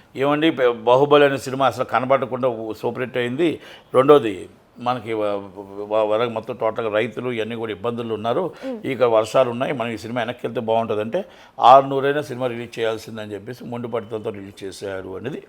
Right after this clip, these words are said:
Speaker 2: మ్మ్.
Speaker 1: వినికిడి. ప్రెస్ వాళ్ళే చెప్తున్నారు నాకు.
Speaker 2: మ్మ్. అంటే ఎక్కువ ప్రమోషన్స్ కూడా చేయలేదు
Speaker 1: లేదు, ఆ ప్రెస్ వాళ్ళే చెప్పారు నాకు అంతా.
Speaker 2: ఓకే.
Speaker 1: ఎట్టి పరిస్థితుల్లో నాకు ఇలాంటి సినిమాలు వినిపోయి ఏదో ఆ-, ఆయన ఏదో ఆయన పందా,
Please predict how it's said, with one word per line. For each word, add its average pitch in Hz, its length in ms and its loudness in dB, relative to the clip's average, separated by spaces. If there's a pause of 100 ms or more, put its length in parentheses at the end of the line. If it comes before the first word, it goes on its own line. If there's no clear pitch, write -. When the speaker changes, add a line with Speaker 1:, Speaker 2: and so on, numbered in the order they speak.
(160)
Speaker 2:
మ్మ్. 254 200 -10
Speaker 1:
వినికిడి. 139 420 -2 (160)
ప్రెస్ 123 220 0
వాళ్ళే 147 220 4
చెప్తున్నారు 92 480 -8
నాకు. - 180 -18
Speaker 2:
మ్మ్. 233 100 -12 (180)
అంటే 359 160 -8
ఎక్కువ 381 180 -8
ప్రమోషన్స్ 381 540 -6
కూడా 392 280 -6
చేయలేదు 339 340 -4
Speaker 1:
లేదు, 185 140 8
ఆ 160 40 10
ప్రెస్ 131 320 4
వాళ్ళే 175 200 4
చెప్పారు 135 260 0
నాకు 107 220 -2
అంతా. 104 240 -8 (100)
Speaker 2:
ఓకే. 240 280 -6
Speaker 1:
ఎట్టి 127 200 -4
పరిస్థితుల్లో 135 460 2
నాకు 120 180 2
ఇలాంటి 123 240 4
సినిమాలు 123 280 -6
వినిపోయి 123 420 -2
ఏదో 190 140 10
ఆ-, 147 460 10
ఆయన 147 160 6 (120)
ఏదో 143 100 6
ఆయన 135 200 10
పందా, 127 460 4